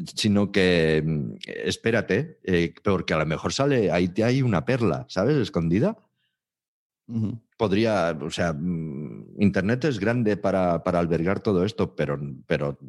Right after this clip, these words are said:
Speaker 1: igual que tú tienes que tener paciencia para continuar y ser constante en hacer tu contenido y descubrir y llegar a lo que tú,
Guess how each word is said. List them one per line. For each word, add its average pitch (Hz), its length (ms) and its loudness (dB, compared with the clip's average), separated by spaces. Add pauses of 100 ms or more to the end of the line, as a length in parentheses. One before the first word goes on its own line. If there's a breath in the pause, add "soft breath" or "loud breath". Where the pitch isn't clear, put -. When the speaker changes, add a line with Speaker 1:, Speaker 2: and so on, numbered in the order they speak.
(360)
Speaker 1:
igual 98 340 2
que 104 160 0
tú 98 160 -2
tienes 104 260 -2
que 104 80 -2
tener 101 260 0
paciencia 95 460 -2
para 76 180 -4
continuar 101 720 0 (440 loud breath)
y 87 340 2
ser 92 220 0
constante 101 580 0
en 80 100 2
hacer 82 220 -2
tu 95 140 -2
contenido 90 600 2
y 92 100 2
descubrir 90 840 0
y 95 440 0
llegar 92 380 0
a 98 80 2
lo 87 160 0
que 87 140 -2
tú, 104 680 2